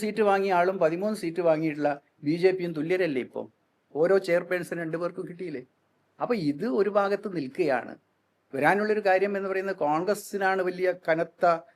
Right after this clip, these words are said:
തിരിച്ചടി ലഭിക്കാൻ പോകുന്നത്. കോൺഗ്രസിന് ചെയർപേഴ്സൺ ഉണ്ടോ കോഴിക്കോട് കോർപ്പറേഷനിൽ? ലീഗല്ലേ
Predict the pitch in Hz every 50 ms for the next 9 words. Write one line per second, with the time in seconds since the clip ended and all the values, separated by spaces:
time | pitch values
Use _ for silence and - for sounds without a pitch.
0 | _ _ - 175 160 160 160 185 165 165 170 156 147 143 143 151 143 143 131 127
1 | 127 127 120 117 113 117 113 - - _ _ _ _ _ _ _ _ _ _ _
2 | _ _ _ _ _ _ _ _ - 139 160 175 202 196 - 220 208 - 170 165
3 | 170 170 - 190 185 185 160 127 113 110 120 123 - 151 143 143 147 139 - 170
4 | 165 165 165 165 165 - 175 170 - 196 196 226 277 - _ _ _ _ _ _
5 | _ _ _ _ _ _ - 143 151 175 196 208 240 214 170 139 120